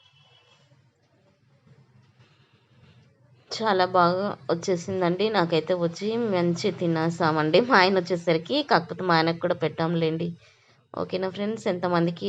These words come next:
ఇష్టం అండి ఇట్లా మునక్కాడ గుడ్డు పులుసు? నచ్చితే లైక్ చేయండి ఫ్రెండ్స్, ఓకేనా? సబ్స్క్రైబ్ చేయండి. మా ఛానల్ వచ్చేసి రైస్ పెట్టానండి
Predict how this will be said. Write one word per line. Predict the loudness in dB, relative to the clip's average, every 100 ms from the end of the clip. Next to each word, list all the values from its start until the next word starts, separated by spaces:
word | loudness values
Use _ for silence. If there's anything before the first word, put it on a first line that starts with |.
| -6
ఇష్టం | -6 -4 -2
అండి | 0 0 -2
ఇట్లా | -2 -2 0
మునక్కాడ | 0 -2 -2 -2 -2
గుడ్డు | -4 -4 -6
పులుసు? | -10 -10 -10 -10 -12 -20 _ _ _ _ -4
నచ్చితే | -4 -4 -2
లైక్ | 0 0 -2 -6
చేయండి | -2 0 0 -2
ఫ్రెండ్స్, | -2 -2 -2 -6 -8 -10
ఓకేనా? | -6 -6 -4 -4
సబ్స్క్రైబ్ | -6 -8 -4 -4 -4 -6
చేయండి. | -6 -4 -2
మా | -2 -2
ఛానల్ | -2 -2 -2
వచ్చేసి | -4 -8 -8 -2
రైస్ | 0 0 -2 -10
పెట్టానండి | -4 -2 -2 -2 -2